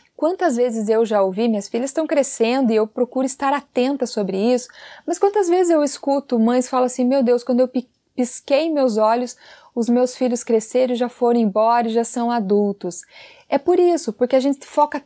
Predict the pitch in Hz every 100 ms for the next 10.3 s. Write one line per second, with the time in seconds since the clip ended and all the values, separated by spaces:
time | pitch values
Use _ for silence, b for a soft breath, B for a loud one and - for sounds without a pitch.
0 | - 311 370 269 220 208 202 175 - 240
1 | 262 254 190 b b b 240 269 254 -
2 | 247 247 247 - 226 233 240 233 254 233
3 | 196 208 233 226 202 _ 214 214 220 220
4 | 214 233 226 202 208 226 233 226 208 208
5 | _ 240 254 294 294 - - 202 196 196
6 | - B B 220 202 208 220 214 214 202
7 | 202 - 202 208 - 226 220 208 196 180
8 | 190 202 202 196 196 202 202 202 190 208
9 | 202 196 185 208 208 - 208 196 180 190
10 | 202 208 202